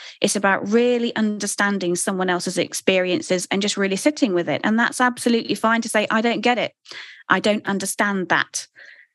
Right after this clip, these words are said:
But let's be curious. Let's ask questions. Let's try and understand a person and their difference.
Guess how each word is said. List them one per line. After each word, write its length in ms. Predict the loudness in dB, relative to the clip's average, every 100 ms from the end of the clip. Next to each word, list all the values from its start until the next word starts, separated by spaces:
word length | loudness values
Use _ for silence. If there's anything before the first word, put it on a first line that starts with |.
| _ _ _ _ _
But 120 | 0 2
let's 160 | 2
be 120 | 0
curious. 640 | 0 2 2 2 0 -4 -2
Let's 240 | -2 0
ask 280 | 2 2 0
questions. 640 | -2 -2 -2 -4 -2 0 0
Let's 220 | 0 -2
try 400 | -4 0 0 0
and 200 | 0 0
understand 480 | -2 -2 0 0 0
a 60 | -2
person 520 | 0 0 0 0 0
and 160 | 0 0
their 120 | -2
difference. 640 | -2 0 0 -2 -6 -14